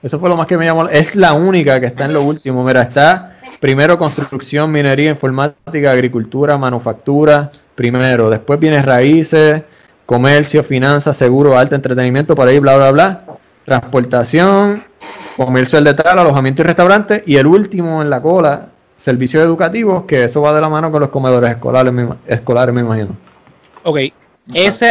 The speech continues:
Speaker 2: esa tabla viene porque ellos explicaron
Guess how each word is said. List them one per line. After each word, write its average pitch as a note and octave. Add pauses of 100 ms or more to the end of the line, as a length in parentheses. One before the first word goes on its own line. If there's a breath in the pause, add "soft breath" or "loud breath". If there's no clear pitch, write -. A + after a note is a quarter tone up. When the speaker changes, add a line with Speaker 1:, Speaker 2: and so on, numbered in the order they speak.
Speaker 2:
esa G3+
tabla A3
viene G#3
porque D3+
ellos D#3+
explicaron F#3+